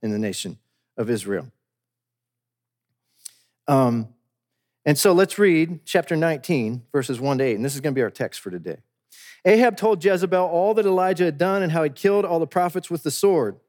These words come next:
And this is, we're expect-, we're expecting things to go well now. Verse two. Then Jezebel sent a messenger to Elijah saying, "So may the gods do to me and more also if I do not make your life as like, as like the life of one of them by this time tomorrow."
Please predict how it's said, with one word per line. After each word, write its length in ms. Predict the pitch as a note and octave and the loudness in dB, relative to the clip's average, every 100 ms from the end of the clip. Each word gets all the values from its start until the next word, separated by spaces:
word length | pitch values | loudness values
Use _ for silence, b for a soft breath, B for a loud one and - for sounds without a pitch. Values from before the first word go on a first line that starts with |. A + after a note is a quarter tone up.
| _ | _
And 80 | B2 | -8
this 80 | D3+ | -2
is, 60 | |
we're 120 | F#3 | 0
expect-, 380 | F3 - G3 - | -2 0 -2 -2
we're 140 | E3 F#3 | -4 -4
expecting 420 | - B3 - D#3 | 0 -2 0 0
things 220 | F3 D3 | 0 -2
to 40 | |
go 140 | D#3 D3+ | 0 2
well 240 | F3 E3+ | 2 0
now. 280 | C3 F#2+ D#2 _ _ _ _ _ _ _ _ _ _ _ _ - | -2 -6 -10 _ _ _ _ _ _ _ _ _ _ _ _ -6
Verse 200 | A#2+ - | -6 0
two. 300 | G#3 G2+ - _ _ _ _ _ _ | 0 0 -4 _ _ _ _ _ _
Then 160 | D#3 F3+ | 0 2
Jezebel 420 | F#3+ A3 G3+ F#3 | 4 2 2 0
sent 180 | E3 F#3+ | 0 -2
a 40 | |
messenger 420 | E3+ G3+ G#3 G3 F#3 | 0 0 0 0 0
to 140 | F3 | 0
Elijah 400 | D#3 E3+ F#3 D#3+ | 2 2 0 -2
saying, 340 | - G3 E3+ D3 | -2 -2 0 -2
"So 360 | - G3+ A#3+ | 0 2 2
may 140 | A#3 G3 | 2 0
the 80 | |
gods 320 | F3+ G3 F#3+ D3 | 2 0 -2 -2
do 120 | G#3+ | -4
to 100 | F#3+ | 0
me 160 | G3 G#3 | 0 0
and 100 | E3 | 0
more 240 | G3 F#3+ | -2 0
also 380 | F#3 G3 G#3+ F#3 | 0 0 0 -2
if 80 | D3 | 0
I 140 | G3 | -2
do 120 | F3+ | -2
not 220 | F3 G3 | -2 -2
make 200 | F3+ G3 | -2 0
your 120 | F#3 E3+ | 0 2
life 300 | E3+ G3 E3 | 2 0 -2
as 180 | C3+ | -2
like, 180 | D#3 D3+ - | -2 -2 -4
as 220 | D3 C#3 D#3 | -6 -4 -2
like 180 | D3 | -2
the 100 | C#3+ | -2
life 320 | C3+ D#3 G3+ E3+ | 0 0 0 -2
of 100 | C#3 | -4
one 240 | D#3 F#3 | -2 -2
of 140 | E3 | -2
them 200 | E3 D3+ | -2 -2
by 140 | C#3 C3 | -2 -2
this 220 | D#3 D3 | -2 -4
time 260 | E3 D#3 D3 | -4 -6 -4
tomorrow." 540 | A#2+ A#2+ A#2 F2+ E2 | -4 -4 -4 -6 -10